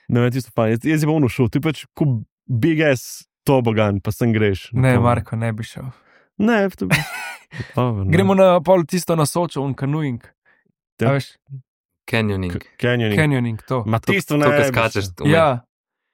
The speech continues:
Speaker 1: Pa tu pa ne bi šel, tam si pa pol cel plov od onih naravnih tobogančkov.
Speaker 3: Dajmo pa se zaprti v igrice igrati, no.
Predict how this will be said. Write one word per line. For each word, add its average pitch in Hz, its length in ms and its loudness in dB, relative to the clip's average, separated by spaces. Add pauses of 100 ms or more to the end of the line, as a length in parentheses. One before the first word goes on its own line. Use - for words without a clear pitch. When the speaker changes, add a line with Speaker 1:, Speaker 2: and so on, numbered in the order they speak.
(560)
Speaker 1:
Pa 120 60 -4
tu 190 160 0
pa 170 100 -2
ne 147 160 2
bi 143 120 2
šel, 120 120 -4
tam 156 120 -2
si 135 100 -8
pa 120 100 -10
pol 139 220 0
cel 139 220 -2
plov 127 320 0
od 107 100 -2
onih 113 240 -4 (1120)
naravnih 117 720 0
tobogančkov. 101 840 -4
Speaker 3:
Dajmo 110 260 2
pa 95 120 -4
se 101 140 -2
zaprti 95 320 0
v 92 120 0
igrice 85 300 -4
igrati, 82 280 -8
no. 80 140 -14